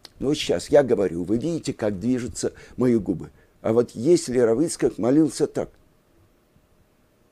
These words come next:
мы почти не видим движения губ,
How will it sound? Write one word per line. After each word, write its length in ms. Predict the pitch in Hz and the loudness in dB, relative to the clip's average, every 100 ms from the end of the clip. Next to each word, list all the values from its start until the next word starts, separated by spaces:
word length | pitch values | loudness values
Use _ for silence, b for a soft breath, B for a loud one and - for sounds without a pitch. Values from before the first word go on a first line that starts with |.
| _ _ _ _ _ _ _ _ _ _ _ - - _ _ _ - | _ _ _ _ _ _ _ _ _ _ _ -20 -20 _ _ _ -4
мы 180 | 127 120 | 0 0
почти 400 | 123 - - 160 | -2 -8 -6 0
не 180 | 160 | 0
видим 520 | 139 165 208 175 202 175 b b | 0 -2 0 0 -2 -4 b b
движения 640 | 127 135 117 147 147 139 | 2 2 4 2 2 2
губ, 220 | 101 90 | -2 -6